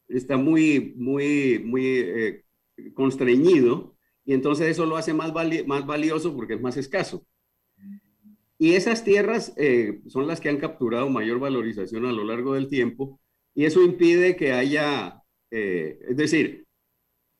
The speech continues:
el mercado lo que determina es que la localización depende de la capacidad de pago.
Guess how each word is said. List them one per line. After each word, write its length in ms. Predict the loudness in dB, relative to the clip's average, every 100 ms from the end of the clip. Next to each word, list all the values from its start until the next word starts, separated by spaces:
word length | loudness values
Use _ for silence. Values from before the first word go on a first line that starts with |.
| _ _ _
el 140 | -4 0
mercado 520 | 0 0 0 0 2
lo 160 | 0 0
que 100 | -2
determina 720 | -2 -4 -4 -2 0 -2 -4
es 100 | -4
que 320 | -6 -6 -14 _ -10
la 220 | -4 -2
localización 760 | -2 -2 -2 -2 -2 0 2
depende 440 | 2 0 0 0 0
de 140 | 0
la 180 | -2 -6
capacidad 480 | -10 -10 -6 -4 -2
de 80 | -2
pago. 440 | -2 -2 -6